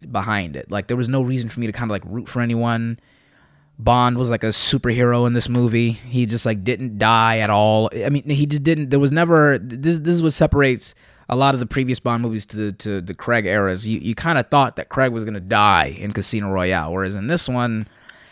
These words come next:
like, I know, eh, no matter what happened,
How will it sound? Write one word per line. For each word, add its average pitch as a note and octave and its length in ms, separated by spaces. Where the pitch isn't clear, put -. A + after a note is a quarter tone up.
like, B2 200
I C3+ 80
know, C3 480
eh, B2 240
no C#3 100
matter D3+ 240
what C#3 220
happened, C#3+ 480